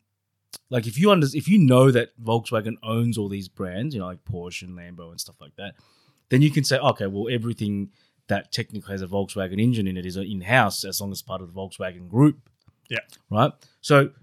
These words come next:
Speaker 1: by that stretch, you could say, well, anything that's made by Swatch has an in-house movement because Swatch owns E T A and, and therefore it's all part of the same brand. I think where Solida kind of falls apart a little bit, I think, in terms of the,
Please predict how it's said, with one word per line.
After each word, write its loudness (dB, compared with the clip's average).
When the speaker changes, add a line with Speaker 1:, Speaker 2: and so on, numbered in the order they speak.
Speaker 1:
by 8
that 8
stretch, 0
you -6
could -6
say, 4
well, 6
anything 6
that's -2
made 0
by 0
Swatch 0
has 4
an -2
in-house -4
movement 4
because -4
Swatch 0
owns -4
E -6
T -10
A -2
and, -8
and -4
therefore -4
it's -12
all 0
part -4
of -8
the -14
same -10
brand. -2
I 2
think 8
where 6
Solida 4
kind 2
of -2
falls -6
apart -4
a -4
little 0
bit, 2
I -2
think, -12
in -6
terms -10
of -12
the, -12